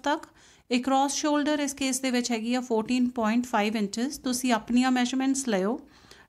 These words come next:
Round chest is equal to forty inches and round waist in this case is equal to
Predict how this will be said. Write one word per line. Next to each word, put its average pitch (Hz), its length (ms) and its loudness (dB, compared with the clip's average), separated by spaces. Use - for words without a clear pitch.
Round 240 340 4
chest 294 280 0
is 247 140 0
equal 254 320 -2
to 262 60 -4
forty 202 400 -2
inches 294 360 2
and 240 260 4
round 247 420 4
waist 269 360 2
in 285 120 6
this 277 240 -2
case 285 320 0
is 226 140 0
equal 240 360 0
to 254 80 -2